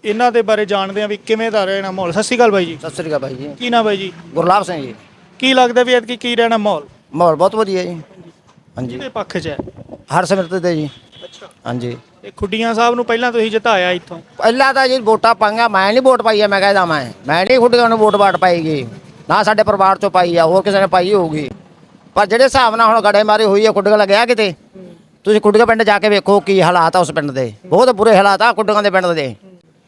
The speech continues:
Speaker 1: ਆ-, ਆਪਦੇ ਪਿੰਡ ਦੇ ਹੀ ਵੋਟ?
Speaker 2: ਆਪ ਦੇ, ਖੁਦ ਆਪਦੇ ਪਿੰਡ ਦੇ ਜੀ ਇਹਦੇ।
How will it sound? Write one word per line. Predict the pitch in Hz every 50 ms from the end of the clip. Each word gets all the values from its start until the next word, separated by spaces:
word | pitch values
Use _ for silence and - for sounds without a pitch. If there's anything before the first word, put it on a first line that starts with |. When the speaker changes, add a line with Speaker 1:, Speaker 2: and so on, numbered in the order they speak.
| _ _ -
Speaker 1:
ਆ-, | 226 233 233 220 226
ਆਪਦੇ | 240 254 320 311
ਪਿੰਡ | 311 294 285 277
ਦੇ | 269 285
ਹੀ | 277
ਵੋਟ? | 247 269 254 247
Speaker 2:
ਆਪ | 226 269 277 277 269
ਦੇ, | 247 294
ਖੁਦ | - - 294 330
ਆਪਦੇ | 339 320 302 269 285
ਪਿੰਡ | 240 269 247
ਦੇ | 220 262 247
ਜੀ | 226 226
ਇਹਦੇ। | 220 214 202 214 233 277 294 269 214 156 127 110